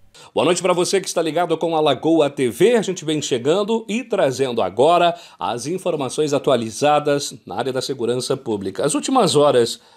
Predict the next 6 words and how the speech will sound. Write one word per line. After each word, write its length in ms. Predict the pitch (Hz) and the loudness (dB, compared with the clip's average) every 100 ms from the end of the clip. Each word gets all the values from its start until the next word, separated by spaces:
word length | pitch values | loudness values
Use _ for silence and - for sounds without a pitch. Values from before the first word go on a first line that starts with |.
| _ | _
no 100 | 98 | -12
nosso 240 | 104 117 175 | -6 -6 -4
município, 640 | 226 254 220 220 214 208 - - - | -4 -2 -4 -2 -4 -6 -8 -20 -4
relativamente 1000 | 110 131 131 147 151 127 135 - 143 - _ - | 2 2 2 0 -2 0 -2 -4 -6 -8 _ 0
tranquilas. 960 | 139 165 190 - 123 131 107 90 - - - - | 2 2 -2 -4 0 2 0 -4 -8 -16 -20 -18
Visitamos 880 | - 160 170 185 175 160 131 - - | -2 0 2 2 2 2 0 0 -2